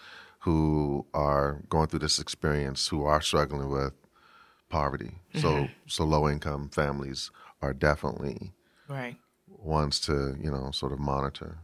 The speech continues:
Speaker 2: And, and tell us about some of, some of the boys,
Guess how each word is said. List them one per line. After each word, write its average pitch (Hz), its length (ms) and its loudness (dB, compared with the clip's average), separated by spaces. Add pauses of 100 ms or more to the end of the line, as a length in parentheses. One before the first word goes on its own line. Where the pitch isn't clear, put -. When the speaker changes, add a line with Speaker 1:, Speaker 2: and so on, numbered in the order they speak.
(340)
Speaker 2:
And, 170 300 0
and 180 180 2
tell 220 220 2
us 202 140 0
about 156 400 0
some 147 340 0
of, 135 280 -6 (140)
some 139 280 -4
of 123 260 -6
the 123 140 -4
boys, 120 640 -6